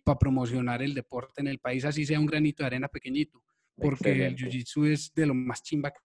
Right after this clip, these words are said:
Speaker 1: que hay, huevón. Y es,
Speaker 2: Excelente.
Speaker 1: es, y es entre las artes marciales,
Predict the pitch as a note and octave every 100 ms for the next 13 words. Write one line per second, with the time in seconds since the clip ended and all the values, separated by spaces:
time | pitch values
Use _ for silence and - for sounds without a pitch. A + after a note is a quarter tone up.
0 | _ B2+ C#3+ C#3 C#3+ E3+ A#2+ - _ _
1 | - - - G3 C#3+ C3 - F#3 D3+ C3+
2 | F3 D3 C3+ E3+ E3 D3+ C3 C3+ A#2+ E3
3 | D#3 B2+ - B2+ C3 D#3 D#3